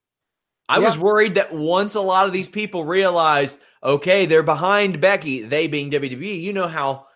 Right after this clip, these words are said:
Speaker 2: Right.
Speaker 1: quite frankly, fickle some fans can be.
Speaker 2: Sure.
Speaker 1: That, that can happen. That did not happen with, with Becky Lynch.
Speaker 2: Here's,
Speaker 1: She
Speaker 2: here's,
Speaker 1: came
Speaker 2: here's the thing I think is really special. Um, uh, everyone who's like,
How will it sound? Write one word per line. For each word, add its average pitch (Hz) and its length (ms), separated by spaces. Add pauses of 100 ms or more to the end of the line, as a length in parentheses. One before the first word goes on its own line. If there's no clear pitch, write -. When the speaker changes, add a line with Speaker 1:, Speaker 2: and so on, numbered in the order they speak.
(220)
Speaker 2:
Right. 131 140
Speaker 1:
quite 147 200
frankly, 135 600 (200)
fickle 190 760 (380)
some 180 260
fans 294 380
can 165 180
be. - 280 (160)
Speaker 2:
Sure. - 200
Speaker 1:
That, 151 160
that 156 240
can 170 140
happen. 175 400
That 143 220
did 123 180
not 120 400
happen 113 560
with, 101 260
with 113 240
Becky 104 320
Lynch. 101 460 (200)
Speaker 2:
Here's, 196 240
Speaker 1:
She 151 100
Speaker 2:
here's, 170 200
Speaker 1:
came 156 100 (300)
Speaker 2:
here's 208 180
the 196 60
thing 196 260
I 170 120
think 160 200
is 135 120
really 160 140
special. - 400 (300)
Um, 147 300 (340)
uh, 135 240 (220)
everyone 208 360
who's 175 160
like, 170 240